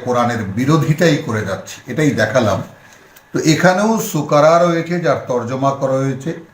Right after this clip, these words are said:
মাতাল অবস্থা। মাতাল অবস্থায় সালাতের কাছেও যাবে না।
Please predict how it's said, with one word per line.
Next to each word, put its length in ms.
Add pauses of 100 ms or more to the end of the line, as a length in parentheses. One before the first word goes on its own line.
(460)
মাতাল 480
অবস্থা। 460 (1040)
মাতাল 460
অবস্থায় 520
সালাতের 480
কাছেও 420
যাবে 280
না। 200